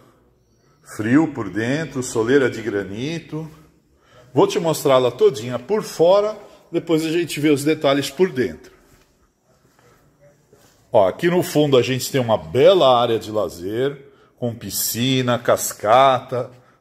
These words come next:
banco molhado com hidromassagem. Olha que legal, essa casa ela é completa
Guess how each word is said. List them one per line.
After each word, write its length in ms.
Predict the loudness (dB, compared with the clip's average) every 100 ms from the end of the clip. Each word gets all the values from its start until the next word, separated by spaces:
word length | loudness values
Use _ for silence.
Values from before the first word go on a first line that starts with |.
| _
banco 400 | -4 -2 -4 -8
molhado 560 | -2 2 6 4 2
com 200 | -6 -8
hidromassagem. 1300 | -6 -6 -6 -8 -8 -12 -2 0 2 2 -2 -6 -10 -12 -20 -20 _ _ _ _ _ _ _ _ _ _ _ _ 0
Olha 200 | 2 2
que 140 | 2
legal, 500 | 2 2 0 -2 -8 -16
essa 240 | -10 -4
casa 340 | 2 4 4 2
ela 140 | 2
é 40 | 0
completa 1040 | 0 -2 -2 -2 4 6 4 0 -8